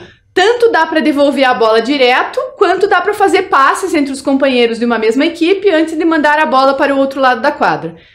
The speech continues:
É o, a gen-, a gente chama de alternado indireto. E na defesa, a ideia é ocupar os espaços da melhor forma possível para receber bem a bola ou a peteca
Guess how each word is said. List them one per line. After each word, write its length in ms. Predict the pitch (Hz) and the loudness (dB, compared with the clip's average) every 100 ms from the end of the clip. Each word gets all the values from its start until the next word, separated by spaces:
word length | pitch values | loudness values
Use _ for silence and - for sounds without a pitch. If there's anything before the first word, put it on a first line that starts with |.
| _ - | _ -6
É 100 | 214 | -2
o, 220 | 233 233 - 233 | 0 -2 -6 -2
a 60 | |
gen-, 160 | 240 226 | -2 -2
a 60 | 226 | 0
gente 240 | 269 269 | 0 0
chama 320 | - 269 285 | 0 0 2
de 160 | 269 254 | 2 2
alternado 800 | 254 254 269 240 247 269 285 - | 0 0 -2 0 0 -2 -4 -2
indireto. 720 | 330 415 370 311 180 - - - _ - - - - _ - | 0 2 2 2 0 -6 -14 -20 _ -20 -20 -20 -20 _ -2
E 100 | 269 | 2
na 180 | 330 427 | 2 4
defesa, 640 | 494 480 349 302 392 453 508 494 | 2 2 0 2 2 2 0 0
a 140 | 311 311 | 0 0
ideia 460 | 233 285 339 359 | 0 0 2 2
é 40 | 349 | 2
ocupar 600 | 370 - - 349 330 359 | 2 0 0 0 0 0
os 120 | 349 | -2
espaços 800 | 370 - - 277 359 - 466 453 | -6 -6 0 2 0 -2 -6 -2
da 100 | 349 | 0
melhor 420 | 339 302 294 339 466 | 2 2 2 2 0
forma 400 | - 339 370 381 | 0 0 0 -2
possível 580 | 392 - 277 277 294 | -2 -2 -2 0 0
para 180 | 320 302 | 0 2
receber 520 | 294 285 302 220 269 | 0 -2 -6 -4 -2
bem 180 | 269 277 | -2 0
a 80 | 285 | 0
bola 480 | 214 214 240 285 277 | 0 0 2 2 0
ou 100 | 254 | 0
a 60 | 254 | 0
peteca 640 | 254 233 214 220 262 440 | -2 -2 0 0 0 -4